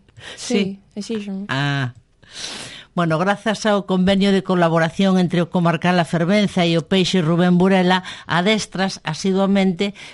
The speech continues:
Speaker 1: con este equipo da, da Mariña Lucense que, eh, está na, na primeira división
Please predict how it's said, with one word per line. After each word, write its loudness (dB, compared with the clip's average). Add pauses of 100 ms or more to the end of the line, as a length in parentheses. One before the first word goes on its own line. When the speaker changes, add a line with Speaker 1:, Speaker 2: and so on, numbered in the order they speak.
(140)
Speaker 1:
con 0
este 0
equipo -2
da, 0
da 0
Mariña 2
Lucense -2 (320)
que, 0 (240)
eh, 0
está -2
na, 0
na 0
primeira 0
división -2